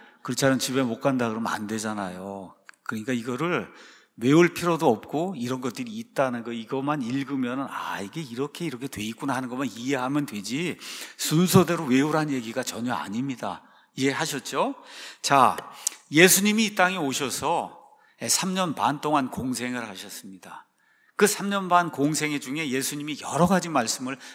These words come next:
많이 하셨어요. 구원받아야 된다. 왕국의 복음을 선포하시고, 그렇죠? 또 예수님이 하신 그런 말씀 중 많이 한 것 중에 두 가지를 들라 그러면 "내가 다시 온다." 재림에 관한 게 아마 세 번째 토픽쯤 될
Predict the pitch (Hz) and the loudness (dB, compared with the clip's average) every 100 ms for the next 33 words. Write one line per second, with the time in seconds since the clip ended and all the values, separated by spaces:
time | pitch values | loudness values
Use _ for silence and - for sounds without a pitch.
0 | - 92 95 113 117 117 113 - 101 - | -6 -2 -2 -2 -4 -6 -6 -8 -10 -8
1 | 120 117 123 107 107 107 107 101 98 95 | -2 -2 -2 -4 -6 -8 -10 -12 -10 -12
2 | 95 98 117 131 127 135 117 113 117 123 | -4 -2 0 -2 -4 -6 -6 -6 -4 -6
3 | - - - - 135 127 127 110 113 117 | -8 -14 -12 -6 -2 0 0 0 -4 -4
4 | 120 110 - - - 131 - 214 - - | -4 -6 -12 -14 -4 -2 -2 -6 -6 -16
5 | - 185 175 160 160 190 190 165 160 170 | -6 0 4 4 4 0 -2 -2 -4 -4
6 | 160 160 110 131 151 139 147 143 220 - | -4 0 0 0 -2 -4 -6 -8 -10 -6
7 | - - 180 196 170 156 147 156 151 139 | -4 0 2 2 2 -4 -6 -4 -6 -6
8 | - - 147 160 156 151 131 131 135 110 | -14 -8 4 6 6 2 -2 0 0 0
9 | 113 131 143 98 - - 123 127 135 107 | -4 -2 -2 -6 -14 -12 -6 0 0 0
10 | 104 - 107 95 95 - - 131 143 156 | -4 -4 -6 -8 -10 -12 -4 0 0 0
11 | 151 135 131 131 135 131 131 131 147 160 | 2 2 2 0 -2 -2 0 2 2 2
12 | 180 180 - 151 - 143 151 127 | 0 -2 -4 -6 -6 -8 -6 -4